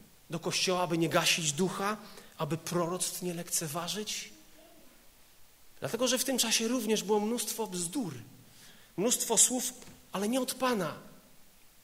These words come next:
I ludzie zaczęli lekceważyć Słowo Boże. I Paweł mówi: „Wszystkiego doświadczajcie”, w kontekście proroc, ale co dobre, tego się trzymajcie. I kiedy patrzysz na Stary Testament i proroctwa Starego Testamentu i proroctwa Nowego Testamentu,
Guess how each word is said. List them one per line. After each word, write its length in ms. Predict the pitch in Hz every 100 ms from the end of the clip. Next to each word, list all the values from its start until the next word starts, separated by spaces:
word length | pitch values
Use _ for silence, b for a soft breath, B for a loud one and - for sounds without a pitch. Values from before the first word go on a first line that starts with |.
| - - - - - - - -
I 60 | 175
ludzie 220 | 240 240
zaczęli 340 | 214 240 226
lekceważyć 840 | 220 233 - 208 226 240 202 - - B B
Słowo 480 | - - 226 208 214
Boże. 460 | 196 208 165 139 - - - - - - - - - - - - - - - - - - - - - -
I 60 | 160
Paweł 280 | 226 220
mówi: 200 | 214 233
„Wszystkiego 640 | 226 - 208 - - 220 233
doświadczajcie”, 880 | 208 - 196 - - 202 165 - 139 - - -
w 80 | -
kontekście 440 | 135 190 - -
proroc, 360 | - 185 151 131
ale 120 | 160
co 200 | - 180
dobre, 400 | 139 185 147 127 - B
tego 180 | - 165
się 140 | -
trzymajcie. 540 | 151 - 156 156 143 131 - - - - - - - - B B B B
I 40 |
kiedy 200 | 156 208
patrzysz 380 | - 269 - 220
na 100 | 214
Stary 300 | - 247 269
Testament 480 | 254 240 247 254 220
i 60 |
proroctwa 380 | 214 226 240 233
Starego 300 | 208 233 233
Testamentu 420 | 226 - 233 240
i 120 | 196 190
proroctwa 440 | - 233 247 240
Nowego 260 | 220 247 233
Testamentu, 500 | - 220 220 220